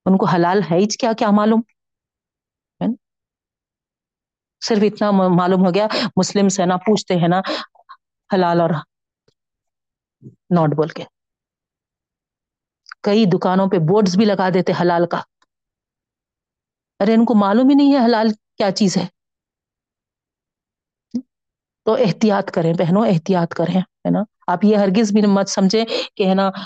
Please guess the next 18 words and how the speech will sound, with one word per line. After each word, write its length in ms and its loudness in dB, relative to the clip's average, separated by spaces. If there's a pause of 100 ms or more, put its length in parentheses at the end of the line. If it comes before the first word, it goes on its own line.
(160)
م-، 220 -4 (400)
میں 260 2
اس 220 -4
میں 100 2
کتنا، 360 0
ہے 460 -8
نا، 100 0 (520)
تشدد 400 -2
کا 120 -4 (600)
اختیار 340 -2
کر 180 -4
رہی 100 -4
ہوں۔ 80 -14 (1900)
اللہ 280 2
کا 60 -2
حکم 420 2
ہے 60 2
بہنوں، 320 0